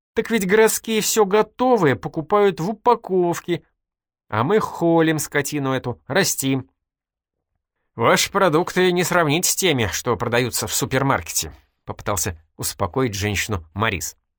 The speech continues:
«Конечно, не сравнить», отозвалась она. «У нас всё натуральное».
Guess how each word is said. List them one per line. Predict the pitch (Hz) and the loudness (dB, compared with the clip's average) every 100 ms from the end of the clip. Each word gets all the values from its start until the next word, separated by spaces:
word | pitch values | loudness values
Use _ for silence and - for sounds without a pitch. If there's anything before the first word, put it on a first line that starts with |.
| _ _ _ _ _ _ _ _ | _ _ _ _ _ _ _ _
«Конечно, | - 160 147 135 | -4 -2 -2 -2
не | 143 | -4
сравнить», | - 151 139 95 - _ _ _ | 0 0 0 -2 -6 _ _ _
отозвалась | 95 95 95 98 82 | -10 -6 -2 -2 -2
она. | 87 73 - _ - | -6 -10 -16 _ -8
«У | 107 | -2
нас | 110 - - | 0 -2 -4
всё | - 147 | -4 0
натуральное». | 139 160 107 110 123 85 | 2 2 2 0 -2 -4